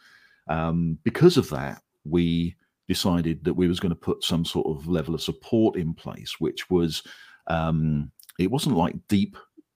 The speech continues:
level support. It was a support that people actually needed. In other words, um, I've, I've got my, uh, my lead magnet, you know, something which is gonna attract people.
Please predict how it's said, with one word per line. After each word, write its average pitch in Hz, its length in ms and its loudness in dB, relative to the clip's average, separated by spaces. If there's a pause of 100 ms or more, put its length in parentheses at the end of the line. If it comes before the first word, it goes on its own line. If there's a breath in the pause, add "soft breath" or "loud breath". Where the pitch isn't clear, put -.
(120)
level 78 300 -2
support. 71 420 -2
It 78 80 -2
was 127 140 0
a 127 40 2
support - 560 0
that - 240 -6
people 113 440 0
actually 82 580 -2
needed. 82 460 -2 (460 loud breath)
In 98 100 4
other 92 160 2
words, 85 320 2 (520 loud breath)
um, 82 500 0 (260)
I've, 90 220 0 (140)
I've 87 220 -2
got 147 160 6
my, 101 340 4 (280)
uh, 80 400 -4 (480)
my 85 380 0
lead 92 440 2
magnet, 82 440 -4 (880)
you 82 80 0
know, 76 220 -4
something 90 440 0
which 82 140 -4
is 92 100 -4
gonna 87 200 0
attract - 460 -6
people. 80 440 -8